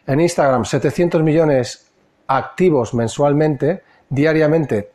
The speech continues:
trescientos millones de personas. Esto es Snapchat, no ha tenido mucho éxito en España, pero bueno, son ciento sesenta millones, sobre todo en Estados Unidos.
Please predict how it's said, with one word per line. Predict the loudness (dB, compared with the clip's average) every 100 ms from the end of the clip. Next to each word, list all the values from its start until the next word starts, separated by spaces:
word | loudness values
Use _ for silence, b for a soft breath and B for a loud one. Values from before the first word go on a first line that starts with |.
| -4
trescientos | -2 -2 -2 -2 -2 -2
millones | -2 -2 -2
de | -4
personas. | -6 -4 -4 -4 -10 B B B B
Esto | -4 -2
es | -2 -2
Snapchat, | -2 -4 0 0 0 -6 -16 -6
no | -4
ha |
tenido | -2 0 0
mucho | -2 -4
éxito | -4 -4 -2
en |
España, | -4 -2 -2 -2
pero | -2 -4
bueno, | -6 -6
son | -4
ciento | -2 -2 -4
sesenta | -6 -6 -2
millones, | 0 0 -2 -4
sobre | -6 -4
todo | -4
en | -6
Estados | -4 -6 -4
Unidos. | -4 -4 -8